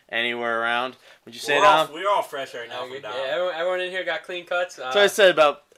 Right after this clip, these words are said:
Speaker 1: ninety percent of the guests we've had gotten a haircut at D's. It's true, right? It's just
Speaker 3: it's,
Speaker 1: spreading.
Speaker 3: it's got,
Speaker 2: It's
Speaker 3: it's
Speaker 2: a
Speaker 3: definitely
Speaker 2: move.
Speaker 3: true.
Speaker 1: It's a
Speaker 2: It's a
Speaker 1: movement.
Speaker 2: move.
Speaker 1: Yeah, so D's Home Cuts, check 'em out. What's the Instagram?
Speaker 3: Uh, D's Home Cuts.
Speaker 1: D's Home Cuts.
Speaker 3: <laughs>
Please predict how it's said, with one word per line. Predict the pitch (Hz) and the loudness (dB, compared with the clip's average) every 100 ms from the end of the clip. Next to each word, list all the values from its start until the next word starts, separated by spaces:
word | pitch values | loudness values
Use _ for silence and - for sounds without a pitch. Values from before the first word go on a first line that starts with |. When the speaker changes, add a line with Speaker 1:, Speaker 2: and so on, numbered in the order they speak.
| 131 | -8
Speaker 1:
ninety | 123 131 165 | -2 0 -2
percent | 147 165 143 | -6 -6 -4
of | |
the | 123 | -2
guests | 127 135 | -2 -4
we've | 117 | -2
had | 117 107 - | 0 0 -2
gotten | 117 110 107 | -2 -2 -2
a | |
haircut | 113 107 101 | -6 -6 -8
at | 95 | -12
D's. | 101 95 95 - _ _ _ _ _ _ _ _ _ _ _ _ _ | -12 -14 -16 -20 _ _ _ _ _ _ _ _ _ _ _ _ _
It's | 104 - | -18 -12
true, | - 190 147 | 0 2 4
right? | 131 170 | 2 0
It's | 123 | -4
just | - | -10
Speaker 3:
it's, | 127 | 0
Speaker 1:
spreading. | 135 196 | 2 2
Speaker 3:
it's | 113 | -2
got, | 143 151 | -6 -6
Speaker 2:
It's | 143 | -4
Speaker 3:
it's | 165 | -6
Speaker 2:
a | |
Speaker 3:
definitely | 139 143 | -6 -8
Speaker 2:
move. | 147 | -10
Speaker 3:
true. | 175 - _ | -12 -12 _
Speaker 1:
It's | |
a | 143 | -8
Speaker 2:
It's | 127 | -8
a | |
Speaker 1:
movement. | 120 165 180 98 | -4 -4 -4 -8
Speaker 2:
move. | - _ _ _ _ | -18 _ _ _ _
Speaker 1:
Yeah, | 120 117 95 | 2 4 4
so | - 135 123 | 2 0 0
D's | 170 196 202 | -2 0 2
Home | 190 | 2
Cuts, | 190 170 | 2 0
check | - 165 | 0 0
'em | 165 | 2
out. | 151 156 143 | 2 4 0
What's | 135 | -6
the | 151 | -8
Instagram? | 156 - 135 151 151 151 _ - | -8 -10 -6 -6 -6 -10 _ -8
Speaker 3:
Uh, | 123 127 123 | -6 -6 -8
D's | 131 131 | -16 -16
Home | 131 123 | -16 -14
Cuts. | 139 | -8
Speaker 1:
D's | 135 131 | -6 -2
Home | 156 135 | -2 0
Cuts. | 190 165 240 | 2 2 2
Speaker 3:
<laughs> | 190 | 0